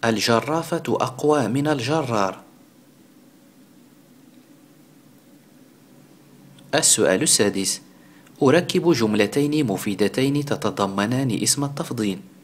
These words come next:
الحليب أحسن من المشروبات الغازية.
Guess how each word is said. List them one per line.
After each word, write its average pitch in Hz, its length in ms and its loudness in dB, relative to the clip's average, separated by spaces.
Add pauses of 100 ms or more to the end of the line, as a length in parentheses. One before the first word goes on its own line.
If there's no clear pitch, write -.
(760)
الحليب 127 640 2
أحسن 147 540 0 (100)
من 104 140 -2
المشروبات 101 840 -2
الغازية. 98 720 -2